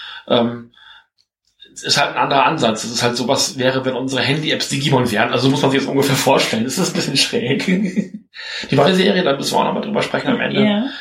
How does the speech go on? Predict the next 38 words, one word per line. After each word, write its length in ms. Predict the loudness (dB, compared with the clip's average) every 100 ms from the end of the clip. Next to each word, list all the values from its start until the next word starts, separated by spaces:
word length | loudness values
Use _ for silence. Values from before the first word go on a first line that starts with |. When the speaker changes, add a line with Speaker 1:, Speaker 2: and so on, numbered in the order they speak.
| 0
Speaker 1:
äh, 200 | 4 4
geht 120 | 2 -2
noch 60 |
einen 80 | 0
ganz 140 | 2
anderen 320 | 2 2 0 0
Weg, 200 | -4 -4
äh, 180 | -2 -2
vielleicht 220 | -2 -4
auch 60 | -4
einen 80 | -4
ganz 160 | -6
interessanten 500 | -6 -2 0 0 -2
Weg. 240 | -8 -6 -4
Aber, 420 | 2 4 2 -2 -16 -16 -12 -12 -4
naja, 180 | 2 2 2
wir 80 | 2
wollen 160 | 2
ja 80 | 2
hier 200 | 2 2
über 100 | 2
Digimon 560 | 0 -2 -4 -4 -6 -12 _ _ _ _ _ _ -8 -2
Adventure 380 | 2 2 2 2
zwanzig 340 | 0 0 -2
zwanzig 340 | 0 2 2
reden 180 | 0 0
und 60 | -2
ich 60 |
habe 100 | -4
schon 160 | -2 -2
den 80 | -2
Eindruck, 260 | -4 -4 -2
wir 100 | 0
winden 220 | -2 -2
uns 140 | -4
etwas 260 | -2 -2 2
<laughs> 400 | 0 0 -4 0
darum. 220 | 2